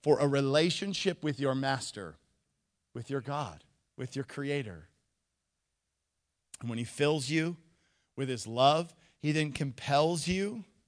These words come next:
for another created need, which is to draw others into a relationship with him. You have a need,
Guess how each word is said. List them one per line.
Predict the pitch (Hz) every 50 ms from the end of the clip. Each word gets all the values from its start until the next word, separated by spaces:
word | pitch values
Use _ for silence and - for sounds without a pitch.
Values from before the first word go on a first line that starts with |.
| _ _ _ _ _ _ _ _ _
for | - 156 147
another | 139 139 143 147 151 165 170 190 175
created | - - 175 180 170 170 175 165 170 135 135
need, | 139 147 156 165 185 202 214 208 185 - _ _ _ _ _
which | - 135 170 175 175 -
is | 170 151 -
to | - 156
draw | 131 120 151 165 165 170 165
others | - 180 185 175 185 160 127 139
into | 160 147 143 151 151
a | 139
relationship | 143 143 139 147 156 147 - - 143 135 - 143 135 -
with | 139 131 117
him. | 123 123 120 110 98 82 76 _ _ _ _ _ _ _ _ _ _ _ _ _ _ _ _ _ -
You | 185 254 277
have | 254 277 269 240
a | 208
need, | 185 180 180 180 185 202 220 240 247 254 - 196